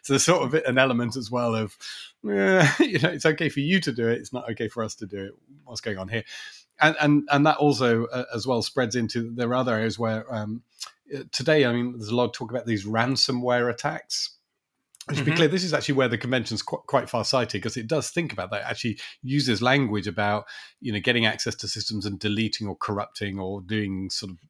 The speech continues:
Speaker 1: mm, dodgy stuff with the data once you're inside. So it's not just accessing the system, it's, it's messing around with the data when you're in there, which is exactly what a ransomware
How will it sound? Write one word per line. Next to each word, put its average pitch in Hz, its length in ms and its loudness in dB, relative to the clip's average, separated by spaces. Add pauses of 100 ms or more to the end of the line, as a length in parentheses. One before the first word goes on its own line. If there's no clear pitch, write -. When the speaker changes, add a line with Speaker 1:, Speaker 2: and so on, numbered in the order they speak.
(160)
Speaker 1:
mm, 107 340 -8
dodgy 104 280 -2
stuff - 340 -4
with 95 100 -8
the 98 80 -8
data 101 320 -6
once 101 260 -6
you're 113 100 0
inside. 110 300 -2
So 110 60 -8
it's 113 80 -6
not 143 180 2
just 120 180 0 (440)
accessing 120 420 -2
the 95 60 -6
system, 101 480 -4
it's, 101 280 -2 (380)
it's 104 240 -4
messing 107 440 0
around 107 280 2
with 101 120 -4
the 101 60 -4
data 104 320 -2
when 98 160 -6
you're 104 160 2
in 147 160 6
there, 104 160 2
which 117 160 -2
is 123 120 2
exactly 120 440 2
what 101 200 -2
a 98 40 -2
ransomware 95 800 -2